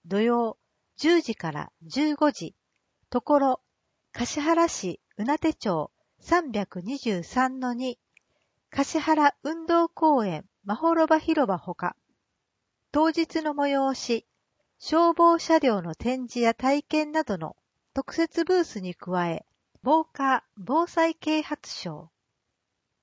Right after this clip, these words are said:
組合マスコットキャラクター、まほろ隊長と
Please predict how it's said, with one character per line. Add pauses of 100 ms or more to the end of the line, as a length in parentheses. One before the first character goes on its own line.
(200)
組
合
マ
ス
コ
ッ
ト
キ
ャ
ラ
ク
タ
ー、 (240)
ま
ほ
ろ
隊
長
と